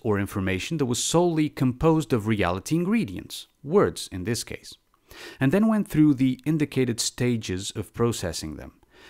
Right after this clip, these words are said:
not resting in any of these steps until reaching the melding with the philosopher's stone, the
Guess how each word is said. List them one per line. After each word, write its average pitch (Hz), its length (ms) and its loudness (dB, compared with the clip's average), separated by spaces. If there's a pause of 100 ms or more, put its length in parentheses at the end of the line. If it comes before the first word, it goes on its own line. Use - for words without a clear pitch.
(120)
not 156 420 2
resting 131 460 2
in 120 240 0 (100)
any 175 360 2
of 104 120 0
these 127 260 -2
steps - 520 -2 (180)
until 131 300 4
reaching 123 600 -2
the 110 200 -2 (200)
melding 117 840 2 (260)
with 104 180 -4
the 101 60 -4
philosopher's 95 640 -2
stone, 113 400 2 (300)
the 104 260 0